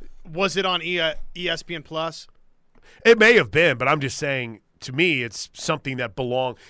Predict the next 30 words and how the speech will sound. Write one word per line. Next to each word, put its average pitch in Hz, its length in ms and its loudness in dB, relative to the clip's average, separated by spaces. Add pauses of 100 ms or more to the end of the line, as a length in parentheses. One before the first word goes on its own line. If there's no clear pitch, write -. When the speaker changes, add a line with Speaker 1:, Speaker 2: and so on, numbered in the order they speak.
(300)
Speaker 2:
in, 180 240 4 (420)
even 262 240 2
if 214 100 2
they're 202 120 4
on, 180 180 2
I 247 140 8
don't 254 180 2
know 202 160 4
how 170 220 2
easy 156 320 -2
or 139 80 4
hard 139 240 4
this 127 240 -6
is, 139 340 -4 (640)
but 180 120 4
if 185 120 0
you 359 60 8
have 349 100 8
an 202 60 4
E 190 100 4
S 180 160 2
P 175 160 -4
N 160 80 -2
Plus 147 340 -2
game 160 360 -4 (260)
that 139 140 0
features 156 380 -2
two 170 220 -4
ranked 151 300 -2
teams, 143 480 -8